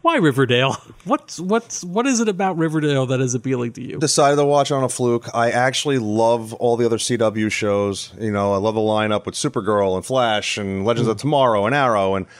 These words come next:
Speaker 2: I figured, you know what? I'll give it a shot.
Speaker 1: Mm-hmm.
Speaker 2: I, I know that Mark Waid was involved with the relaunch of Archie Comics over the last couple of years.
Speaker 1: Oh, that's right.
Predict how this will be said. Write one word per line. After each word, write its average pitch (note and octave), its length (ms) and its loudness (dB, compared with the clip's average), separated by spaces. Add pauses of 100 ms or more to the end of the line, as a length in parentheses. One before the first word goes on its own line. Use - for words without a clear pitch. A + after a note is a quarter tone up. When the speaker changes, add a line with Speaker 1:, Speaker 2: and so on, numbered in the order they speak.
(140)
Speaker 2:
I A2+ 80 -6
figured, B2 240 -2
you C3+ 80 -2
know D3+ 60 0
what? D3+ 120 -2
I'll A#2 80 -6
give G#2+ 160 -4
it F#2 60 -6
a - 20 -8
shot. D#2+ 440 -4
Speaker 1:
Mm-hmm. - 120 -8
Speaker 2:
I, A2+ 280 0
I - 20 2
know B2+ 300 2
that B2+ 180 2
Mark A#2+ 260 0
Waid A#2 480 0 (160)
was A2+ 280 -2
involved G#2+ 460 0
with A2 120 -6
the A2 80 -2
relaunch G#2+ 400 0
of G2 100 -4
Archie G#2 240 -2
Comics D3+ 640 -2
over C3+ 160 -2
the C3 60 2
last B2 300 0
couple A#2+ 260 -2
of A#2 40 2
years. A2 440 -2 (180)
Speaker 1:
Oh, F#3 140 0
that's E3 260 -2
right. G3+ 420 -2